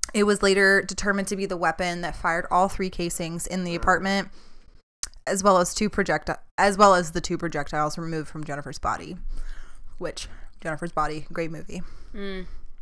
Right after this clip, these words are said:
Speaker 1: Um, also in the vehicle was a road atlas, which was missing the page for Southwest Texas.
Speaker 2: Hmm. Wonder where they were going.
Speaker 1: As his apartment was searched, Colton was in Piedras Negras, Mexico, with Laura.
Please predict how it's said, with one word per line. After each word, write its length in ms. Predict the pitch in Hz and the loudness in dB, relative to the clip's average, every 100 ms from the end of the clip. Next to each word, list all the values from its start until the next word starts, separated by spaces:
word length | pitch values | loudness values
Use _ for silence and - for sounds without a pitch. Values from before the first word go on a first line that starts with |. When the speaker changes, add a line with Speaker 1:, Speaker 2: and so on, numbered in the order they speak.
| - - - - | -12 -16 -6 4
Speaker 1:
Um, 480 | 214 196 196 196 - | 6 6 2 -2 6
also 280 | 226 247 311 | 6 6 2
in 80 | |
the 60 | 262 | 2
vehicle 460 | 226 226 240 226 226 | 2 0 2 2 2
was 140 | 214 | -2
a 60 | 160 | -2
road 240 | 175 214 | 0 2
atlas, 480 | 240 220 208 208 - | 4 4 2 -2 -2
which 180 | 180 - | -6 -8
was 140 | 170 | -8
missing 380 | 175 170 170 170 | -6 -6 -6 -6
the 80 | 170 | -6
page 320 | 180 156 147 | -6 -6 -10
for 140 | - | -14
Southwest 560 | 170 - - - 156 - | -12 -10 -8 -6 -6 -6
Texas. 680 | - - - - - - - - | -8 -10 -12 -12 -10 -12 -12 -12
Speaker 2:
Hmm. 300 | 277 247 185 170 - 240 | -10 -10 -10 -12 -14 -12
Wonder 240 | 254 254 | -8 -6
where 180 | 240 240 | -4 -4
they 120 | 240 | -4
were 120 | 240 | -6
going. 400 | 240 185 170 170 170 - - - | -6 -6 -6 -10 -12 -16 -18 0
Speaker 1:
As 240 | - 269 320 | 6 6 6
his 300 | 208 185 - | 0 0 -2
apartment 440 | - 214 214 175 | 2 2 2 -4
was 100 | 160 | -6
searched, 520 | - 220 190 170 - - - - | -4 0 0 -2 -6 -14 -18 -12
Colton 380 | - 240 226 226 | 0 2 2 2
was 280 | 202 185 190 - | 4 4 2 0
in 320 | 185 180 180 - | 0 0 -4 -4
Piedras 500 | - 202 208 226 226 | 0 2 4 2 0
Negras, 520 | 190 170 170 190 208 185 | -2 0 2 2 2 -2
Mexico, 500 | 151 - - 175 156 | -4 -4 -8 -8 -8
with 140 | 156 | -6
Laura. 400 | 156 - 80 196 | -6 -2 -2 -4